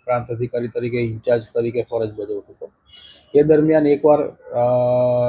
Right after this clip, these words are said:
એ ઇસમનો કોલ આવેલો હતો અને પોતાની જાતને, અ, સીએમ ઓફિસમાં માહિતી ખાતામાં કર્મચારી છે તે રીતની, અ, પરિચય એમને આપ્યો હતો. અ, વાતચીત અને જે અમુક, અ, એમનું, અ,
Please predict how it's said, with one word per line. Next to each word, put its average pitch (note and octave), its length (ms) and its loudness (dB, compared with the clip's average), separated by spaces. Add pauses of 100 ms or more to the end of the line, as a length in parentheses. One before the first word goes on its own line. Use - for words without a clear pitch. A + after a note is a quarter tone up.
(240)
એ B2+ 60 -2
ઇસમનો B2+ 500 0
કોલ B2+ 260 0
આવેલો B2+ 320 0
હતો C#3 240 -4
અને D#3+ 120 -4
પોતાની B2 420 -6
જાતને, B2 540 -2 (480)
અ, A#2 200 0
સીએમ B2+ 380 0
ઓફિસમાં B2+ 480 -2
માહિતી A#2+ 320 -4
ખાતામાં B2+ 440 -2
કર્મચારી B2 540 -4
છે C3+ 260 -2
તે B2 200 -8
રીતની, B2 320 -8 (380)
અ, A#2+ 240 0
પરિચય B2+ 420 -2
એમને A2+ 280 0
આપ્યો G#2+ 320 -6
હતો. F#3 260 -8 (960)
અ, A#2 80 0
વાતચીત C#3 640 4
અને D#3 220 2 (720)
જે C3+ 280 0
અમુક, C3+ 440 -4
અ, C3 540 2 (1400)
એમનું, A#2+ 640 -2
અ, A2 240 0